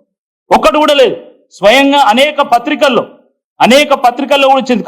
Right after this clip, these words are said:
కాంగ్రెస్ ప్రభుత్వంలో ఇచ్చినటువంటి నోటిఫికేషన్లు పన్నెండు వేల ఐదు వందల ఇరవై ఏడు. కాంగ్రెస్ ప్రభుత్వంలో ఇచ్చినటువంటి నోటిఫికేషన్ మేము చెప్తలేం,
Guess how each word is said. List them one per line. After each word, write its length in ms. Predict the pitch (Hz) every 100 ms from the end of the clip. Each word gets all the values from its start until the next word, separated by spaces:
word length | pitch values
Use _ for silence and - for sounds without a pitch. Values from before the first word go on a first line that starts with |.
| 226
కాంగ్రెస్ 360 | 262 269 262 262
ప్రభుత్వంలో 420 | 240 247 247 240 240
ఇచ్చినటువంటి 380 | 240 226 220 208
నోటిఫికేషన్లు 640 | 214 202 196 185 196 180 175 123 - _ _ _ _ -
పన్నెండు 420 | 196 240 254 240 233
వేల 200 | 220 226 240 233
ఐదు 120 | 220 208
వందల 240 | 208 208 240 262 - _ _ 160
ఇరవై 200 | 180 175 165
ఏడు. 120 | 135 - _ _ _ _ _ _ _ _ _ _ -
కాంగ్రెస్ 300 | 240 277 285 277
ప్రభుత్వంలో 320 | 269 269 254
ఇచ్చినటువంటి 320 | 247 254 240 233
నోటిఫికేషన్ 360 | 233 233 196 214
మేము 120 | 254
చెప్తలేం, 320 | 254 269 247